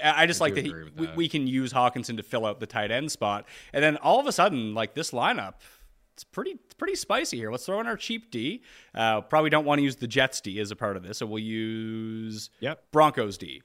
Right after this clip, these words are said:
Speaker 1: at twenty-four hundred bucks.
Speaker 2: Yep.
Speaker 1: So now we have
Speaker 2: Beautiful.
Speaker 1: sixty-three hundred dollars per player left. I like the idea of continuously going to Brian Robinson,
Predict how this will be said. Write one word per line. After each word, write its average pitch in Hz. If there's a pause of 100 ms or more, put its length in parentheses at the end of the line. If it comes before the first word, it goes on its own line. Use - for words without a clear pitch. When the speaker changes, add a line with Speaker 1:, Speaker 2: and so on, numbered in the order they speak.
(100)
Speaker 1:
at 113
twenty-four 117
hundred 95
bucks. 139
Speaker 2:
Yep. 139 (200)
Speaker 1:
So 117
now 135
we 135
have 123
Speaker 2:
Beautiful. -
Speaker 1:
sixty-three 170
hundred 135
dollars 117
per 117
player 110
left. 92
I 180
like 311
the 269
idea 190
of 175
continuously 151
going 131
to 127
Brian 123
Robinson, 147